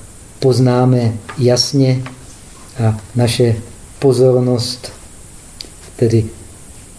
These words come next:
pozornost jsme vysvětlili jako dávání do mysli, se bude mít perfekci v tomto poznání, nacházíme se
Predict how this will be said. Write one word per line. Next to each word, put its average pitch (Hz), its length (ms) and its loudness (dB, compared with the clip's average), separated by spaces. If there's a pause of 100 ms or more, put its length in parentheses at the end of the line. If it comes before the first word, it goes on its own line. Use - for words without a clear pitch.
(160)
pozornost 120 520 0
jsme 123 160 2
vysvětlili 117 680 2
jako 113 340 2 (340)
dávání 117 600 2
do 107 120 4
mysli, 123 500 2 (1700)
se 113 300 0 (380)
bude 120 220 2
mít 117 260 -2
perfekci 123 640 -2
v - 80 -6
tomto 117 280 0
poznání, 120 760 0 (440)
nacházíme 113 640 2
se 107 260 -2